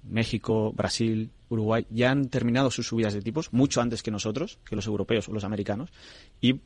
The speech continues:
pre-, eh, estamos ya viendo bajadas de tipos, ¿no? Con lo cual también podemos ganar por esa parte de curva, eh, sí que, así que estamos positivos por el alto carry, por la parte de curva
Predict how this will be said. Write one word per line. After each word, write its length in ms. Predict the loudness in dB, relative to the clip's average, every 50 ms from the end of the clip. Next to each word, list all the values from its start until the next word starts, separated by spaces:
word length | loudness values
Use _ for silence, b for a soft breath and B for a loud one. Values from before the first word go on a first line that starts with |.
| -18 -20 _ -6
pre-, 240 | 0 2 2 2 2 0
eh, 260 | 0 -2 -2 -2 -2
estamos 260 | -4 -2 -2 0 2 2
ya 60 | 2
viendo 240 | 2 4 2 2 2
bajadas 360 | 2 0 0 0 0 0 0
de 100 | 0 -2
tipos, 280 | -2 -4 -6 -4 -4 -6
¿no? 100 | -6 -4
Con 140 | -4 -4 -4
lo 80 | -4
cual 200 | -2 -2 -2 0
también 220 | 0 -2 -2 -2 -2
podemos 300 | -2 -2 -2 -2 -4 -4
ganar 300 | -4 -2 -2 -2 -4 -6 b b b b b b
por 140 | -4 -2 -2
esa 160 | 0 0 0 2
parte 260 | 2 2 2 2 0
de 80 | 0
curva, 400 | 2 4 4 6 6 6 2 2 0 B B B B B B B B -6
eh, 320 | -2 -2 0 0 -2 -2
sí 220 | -2 -2 -2 -2 0
que, 80 | 0 2 2
así 200 | 2 2 2 4
que 60 | 2
estamos 260 | 4 4 4 4 4
positivos 460 | 2 2 0 2 2 2 2 2 0 0
por 140 | 0 2
el 60 | 4 4
alto 220 | 4 4 2 2
carry, 340 | 2 4 4 4 2 -2 -6 -10 b b b b b b b b b _ -20 -20 -20 _ -10 -2
por 140 | 0 2 2
la 100 | 4 4
parte 220 | 2 2 2 2
de 100 | 0 0
curva 380 | 0 0 0 2 2 0 0